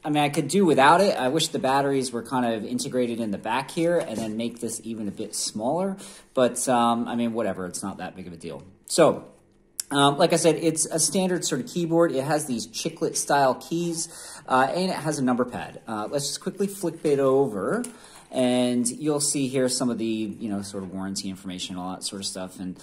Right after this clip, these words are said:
don't know if you guys can see that, but that's the K two three zero. Obviously, it's got your little extendable feet. So if you prefer to type with the feet up, have it on an angle,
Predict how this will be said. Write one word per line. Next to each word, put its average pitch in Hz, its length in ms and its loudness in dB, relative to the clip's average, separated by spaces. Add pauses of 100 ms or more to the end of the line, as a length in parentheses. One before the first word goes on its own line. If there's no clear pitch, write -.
(160)
don't - 60 -20
know 113 80 -4
if 98 40 -4
you 98 60 -6
guys 98 180 -4
can 98 120 -12
see 156 160 0
that, 147 160 2
but - 80 -14
that's 127 180 -2
the 98 100 -10
K 147 400 -4
two 143 280 -2
three 113 320 -4
zero. 170 500 4 (220)
Obviously, 139 420 2
it's 127 240 -6
got 127 240 0
your 127 100 -2
little 123 240 -2
extendable 120 720 -2
feet. 202 400 -6
So 110 440 -4
if 113 280 -10
you 117 200 -6
prefer 117 540 -6
to 113 320 -6
type 120 380 -6
with 107 440 -6
the 104 80 -8
feet - 360 -8
up, 151 320 -2 (140)
have 117 140 -6
it 107 160 -6
on 117 100 -6
an 117 160 -8
angle, 156 480 2